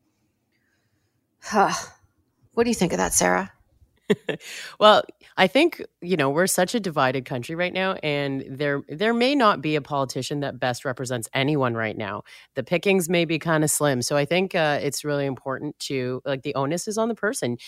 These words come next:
Speaker 2: You have to do your own research. You have to find out other opinions. Um, and, and that whole thing about, like,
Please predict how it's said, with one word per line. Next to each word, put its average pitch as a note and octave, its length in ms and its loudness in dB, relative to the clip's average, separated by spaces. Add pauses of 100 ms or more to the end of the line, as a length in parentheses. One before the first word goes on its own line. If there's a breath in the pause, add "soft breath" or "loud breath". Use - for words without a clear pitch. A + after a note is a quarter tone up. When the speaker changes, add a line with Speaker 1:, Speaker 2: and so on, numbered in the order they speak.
(200 loud breath)
Speaker 2:
You D3 140 2
have D#3+ 220 4
to D3+ 180 2
do C#3+ 180 -4
your C#3+ 240 0
own C#3 160 0
research. F#3+ 500 -2
You C#3+ 120 -2
have C#3+ 200 2
to C#3+ 220 0 (400 soft breath)
find F3 380 4
out D3+ 240 6
other D#3 560 6
opinions. D#3+ 760 2 (460 soft breath)
Um, C3+ 460 2 (120)
and, E3 200 4
and D3+ 280 6
that D3+ 180 8
whole G#3+ 200 6
thing A3 220 4
about, E3+ 260 6
like, C#3+ 380 0